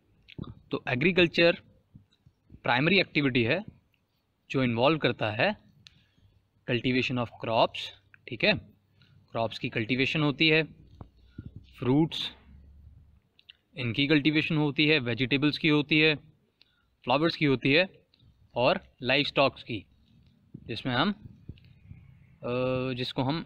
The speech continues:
animal husbandry भी कहते हैं, जिसमें हम गायें, बकरियां या फिर इनके इस्तेमाल से भी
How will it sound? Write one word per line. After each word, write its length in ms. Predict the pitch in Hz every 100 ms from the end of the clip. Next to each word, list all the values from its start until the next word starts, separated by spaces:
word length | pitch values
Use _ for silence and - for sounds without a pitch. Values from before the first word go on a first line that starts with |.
| -
animal 280 | 147 156 151
husbandry 520 | 139 123 139 135 147
भी 100 | 135
कहते 240 | 123 -
हैं, 80 | 107
जिसमें 240 | 110 117 123
हम 180 | 151 - - - -
गायें, 300 | 117 127 131
बकरियां 540 | 127 - 131 131 131 127
या 160 | 123
फिर 360 | 120 139 165 190 - - - _ _ 127
इनके 420 | 127 117 139 135
इस्तेमाल 420 | 123 - 117 117
से 200 | 113 123
भी 200 | 120 208